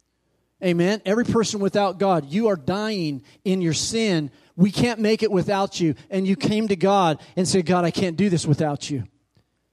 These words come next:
I can't, I can't win. I can't beat sin. I can't beat this habit. I can't beat these thoughts. I can't beat these words. I, I, I, on my own, I'm, I'm undone.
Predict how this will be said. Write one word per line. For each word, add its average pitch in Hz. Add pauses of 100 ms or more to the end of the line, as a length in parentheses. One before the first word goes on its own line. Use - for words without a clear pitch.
(500)
I 175
can't, 220
I 208
can't 214
win. 185 (460)
I 170
can't 208
beat 202
sin. 165 (260)
I 170
can't 226
beat 196
this 160
habit. 156 (360)
I 185
can't 220
beat 214
these 190
thoughts. 156 (220)
I 190
can't 208
beat 226
these 185
words. 160 (180)
I, 202 (180)
I, 220
I, 220
on 214
my 202
own, 220
I'm, 202
I'm 196
undone. 180